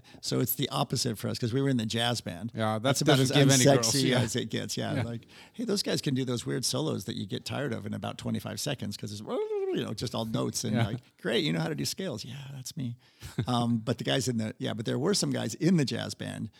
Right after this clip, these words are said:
Speaker 2: Mm.
Speaker 1: that were bass players, drummers, and, um, guitarists that then had their own bands. I, I guess the most notable was Barrett Martin from the Screaming Trees. He played in the
Speaker 2: Uh-huh.
Speaker 1: jazz band,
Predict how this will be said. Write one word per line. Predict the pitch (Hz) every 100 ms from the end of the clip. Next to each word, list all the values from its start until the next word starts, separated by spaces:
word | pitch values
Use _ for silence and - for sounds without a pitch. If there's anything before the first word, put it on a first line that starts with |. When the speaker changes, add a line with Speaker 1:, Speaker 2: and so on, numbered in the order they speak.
| -
Speaker 2:
Mm. | 98 87 90 -
Speaker 1:
that | 120
were | 117 117
bass | 104 123 113 117 120
players, | 127 117 110 110 -
drummers, | 123 113 113 110 101 - _
and, | 107 104 104 101 -
um, | 107 101 101 98 - _ _ _ _ _ _
guitarists | 139 127 131 113 107 -
that | - - _ _ _ -
then | 120 131 117
had | 123
their | 120 107
own | 104
bands. | 117 107 104 110
I, | 110 107 -
I | 123
guess | 117 120
the | 127
most | 120 -
notable | 123 123 123 120 107
was | 110 110 110 104 - - _ _
Barrett | 117 127 107
Martin | 117 117 113
from | 120
the | 110
Screaming | - 120 110 107
Trees. | - 143 107 107
He | 151
played | 147 120
in | 110
the | 110
Speaker 2:
Uh-huh. | 104
Speaker 1:
jazz | 110 107
band, | - 110 107 110